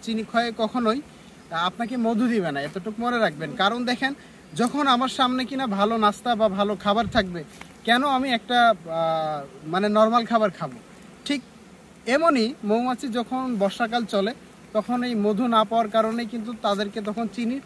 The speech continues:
এটাকে শিরা অথবা আমরা ফিটিং বলে থাকি, খাওয়ানো হয়। আর দ্বিতীয় হচ্ছে, এই মধুটা কিন্তু একশো পার্সেন্ট জমে যাবে, এতটুকু মাথায় রাখবেন। এখন তো ডিসেম্বর চলছে, ডিসেম্বরের সময় কিন্তু সরিষা ফুল ছাড়া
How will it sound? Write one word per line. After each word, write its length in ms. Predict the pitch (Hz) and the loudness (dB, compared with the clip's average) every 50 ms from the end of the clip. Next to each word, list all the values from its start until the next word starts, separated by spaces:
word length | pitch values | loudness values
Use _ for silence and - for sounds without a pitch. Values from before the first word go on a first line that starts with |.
| - - - - | -14 -20 -16 -12
এটাকে 260 | - 180 220 220 240 | -8 -6 -4 -4 -4
শিরা 300 | 226 - - 247 214 175 | -4 -2 0 2 4 4
অথবা 300 | 151 160 175 202 202 262 | 4 2 0 -2 -2 -2
আমরা 160 | 254 226 240 226 | -2 -2 -4 -4
ফিটিং 340 | - 233 190 196 214 208 | -4 -4 -4 -2 -2 0
বলে 180 | 196 180 160 147 | 0 -2 -2 -4
থাকি, 240 | - 131 127 - - - - - - - - - | -6 -10 -14 -14 -18 -20 -20 -20 -20 -20 -6 2
খাওয়ানো 240 | - 220 226 220 190 | 4 4 6 6 4
হয়। 160 | 160 139 120 - - - - - - - - - - - - - | 0 -4 -6 -12 -14 -20 -20 -20 -20 -20 -20 -20 -20 -20 -10 -4
আর 140 | - 165 175 | 0 0 0
দ্বিতীয় 300 | 170 180 226 208 262 262 | 0 -2 -4 -2 0 -2
হচ্ছে, 200 | 254 226 - 302 | -2 -2 -2 -2
এই 220 | 294 220 233 240 | -2 0 -2 -2
মধুটা 320 | 233 226 226 220 247 233 247 | -2 -2 -4 -4 -4 -4 -6
কিন্তু 240 | 233 247 226 254 262 - | -6 -6 -8 -8 -10 -6
একশো 340 | - 208 214 - - - 285 | -4 -4 -2 -2 -2 -4 0
পার্সেন্ট 440 | 240 277 262 220 - 196 185 180 180 - - - - - - - 147 | 2 2 2 2 0 -2 -2 -4 -4 -8 -14 -20 -20 -18 -14 -8 -2
জমে 240 | 143 220 233 247 240 | 0 0 2 2 2
যাবে, 260 | 226 214 175 160 143 143 | 2 2 2 2 -2 -6
এতটুকু 340 | 165 160 196 180 214 202 208 | -6 -6 -6 -6 -4 -2 0
মাথায় 260 | 202 196 - 233 214 | 0 2 4 4 4
রাখবেন। 320 | 220 214 190 180 208 269 339 - - - - - - - | 4 4 2 0 -4 -4 -6 -8 -16 -20 -20 -20 -14 -8
এখন 240 | - 185 190 240 220 | -6 -4 -2 -2 -2
তো 80 | 208 220 | -2 -2
ডিসেম্বর 400 | 185 208 196 233 226 226 233 226 208 | -4 -4 -4 -2 -2 -2 -2 -2 -2
চলছে, 280 | - 226 226 220 - 269 | -4 -6 -4 -4 -4 -6
ডিসেম্বরের 800 | 190 185 170 - 226 220 220 226 226 226 226 226 226 226 220 220 | -6 -6 -6 -6 -4 -2 0 0 0 0 0 -2 -2 -2 -4 -4
সময় 320 | - - 226 220 226 214 | -4 -4 -4 -2 -2 -4
কিন্তু 300 | 202 240 226 202 202 202 | -4 -6 -6 -4 -4 -4
সরিষা 340 | - - 190 196 190 - 226 | -4 -4 -4 -4 -4 -6 -8
ফুল 200 | 196 - 233 208 | -6 -6 -6 -4
ছাড়া 280 | - 220 185 196 240 | -2 0 0 2 0